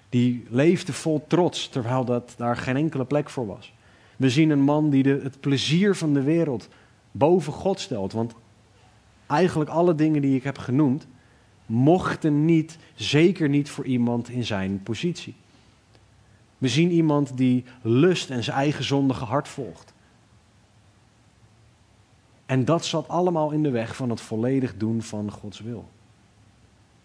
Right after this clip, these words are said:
De wereld zegt namelijk dat je voor jezelf moet kiezen. En dat zien we in Simson.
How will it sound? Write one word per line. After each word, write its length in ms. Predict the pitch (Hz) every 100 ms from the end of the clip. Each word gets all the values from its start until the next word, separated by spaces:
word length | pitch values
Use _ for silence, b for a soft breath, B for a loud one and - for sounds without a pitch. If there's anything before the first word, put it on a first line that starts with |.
| _ B B
De 100 | 127
wereld 360 | 185 220 175
zegt 200 | - 160
namelijk 340 | 147 143 143 135
dat 140 | 131
je 60 | 143
voor 180 | 135
jezelf 400 | 123 113 156 180
moet 160 | 180 151
kiezen. 280 | 120 95 92
En 60 |
dat 140 | 98 110
zien 200 | 117 117
we 60 |
in 100 | 113
Simson. 480 | 110 143 151 - 87